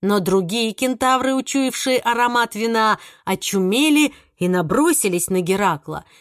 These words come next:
и ему пришлось поработать вышибалой. Почистив Авгиевы конюшни, Геракл навестил Диксомена,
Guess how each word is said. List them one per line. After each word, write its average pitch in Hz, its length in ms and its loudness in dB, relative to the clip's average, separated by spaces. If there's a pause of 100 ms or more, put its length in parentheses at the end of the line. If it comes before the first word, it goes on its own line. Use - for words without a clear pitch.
и 240 120 -2
ему 339 220 2
пришлось 240 500 -2
поработать 180 800 -2
вышибалой. 196 800 -6 (1000)
Почистив 202 800 -2
Авгиевы 185 600 2
конюшни, 202 720 -4 (260)
Геракл 196 540 0
навестил 233 680 0 (220)
Диксомена, 196 960 -2